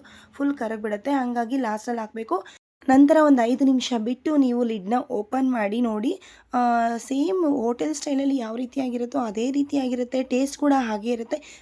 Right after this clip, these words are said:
ಬೇಕಾದರೆ ಒಮ್ಮೆ ನೀವು ಇದೇ ಪ್ರೊಸೀಜರಲ್ಲಿ ಟ್ರೈ ಮಾಡಿ ನೋಡಿ, ಅದು ತುಂಬಾ ಟೇಸ್ಟಿಯಾಗಿರುತ್ತೆ. ಅದಾದ್ಮೇಲೆ ನೀವು ನನಗೆ ಕಾಮೆಂಟ್ ಮಾಡಿ ಹೇಗಿತ್ತು ಅಂತ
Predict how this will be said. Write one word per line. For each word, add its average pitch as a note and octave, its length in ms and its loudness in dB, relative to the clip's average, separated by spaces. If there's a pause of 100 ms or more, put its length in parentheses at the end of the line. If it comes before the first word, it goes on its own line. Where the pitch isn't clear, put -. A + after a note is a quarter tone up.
ಬೇಕಾದರೆ C#4 440 0
ಒಮ್ಮೆ B3+ 360 -2
ನೀವು A#3+ 400 -2
ಇದೇ B3+ 300 -2
ಪ್ರೊಸೀಜರಲ್ಲಿ B3 680 -2 (340)
ಟ್ರೈ A#3 240 0
ಮಾಡಿ D4 380 2
ನೋಡಿ, A3+ 300 -2 (380)
ಅದು B3 160 -4
ತುಂಬಾ B3 400 0 (180)
ಟೇಸ್ಟಿಯಾಗಿರುತ್ತೆ. B3 880 -2 (400)
ಅದಾದ್ಮೇಲೆ C#4+ 680 2
ನೀವು B3+ 220 0
ನನಗೆ A#3 320 -2
ಕಾಮೆಂಟ್ A#3 420 -2
ಮಾಡಿ B3+ 260 0
ಹೇಗಿತ್ತು A#3 520 -4
ಅಂತ A3 200 -4